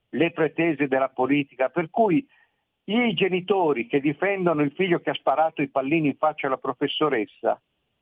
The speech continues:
si muovono da potenti, non sono diversi dalla Russa che potrebbe anche starsi zitto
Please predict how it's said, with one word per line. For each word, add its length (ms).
si 140
muovono 400
da 120
potenti, 720
non 160
sono 240
diversi 460
dalla 240
Russa 380
che 120
potrebbe 480
anche 260
starsi 520
zitto 500